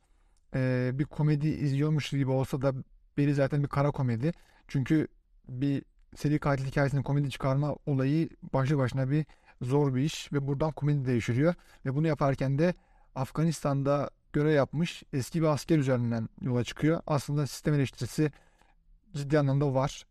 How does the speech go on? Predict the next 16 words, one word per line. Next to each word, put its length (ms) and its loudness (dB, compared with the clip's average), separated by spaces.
Hükümet 320 -2
eleştirisi 360 -2
de 80 0
var, 220 0
devlet 200 2
eleştirisi 420 -2
de 40 0
var. 220 0
Bu 80 0
yüzden 360 2
Barry 220 2
sadece 400 2
bir 40 -4
komedi 460 -2
dizisi 320 -2
değil, 220 -2